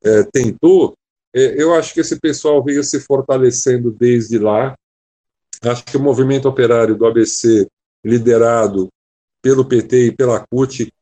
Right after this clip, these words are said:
ainda jogou mais lenha na fogueira e, então, começou a prevalecer esse entendimento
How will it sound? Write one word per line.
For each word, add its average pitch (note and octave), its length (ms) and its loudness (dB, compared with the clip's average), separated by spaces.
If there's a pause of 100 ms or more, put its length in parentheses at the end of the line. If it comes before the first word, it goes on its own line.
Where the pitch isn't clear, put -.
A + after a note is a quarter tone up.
ainda B2+ 600 0
jogou A#2 460 2
mais B2 380 0
lenha B2 360 0
na A2 240 -2
fogueira A#2 640 2 (480)
e, D3+ 500 0
então, C3+ 500 0
começou C#3 420 0
a - 20 -4
prevalecer A#2+ 720 0 (240)
esse A2 500 -4
entendimento A2+ 1000 -2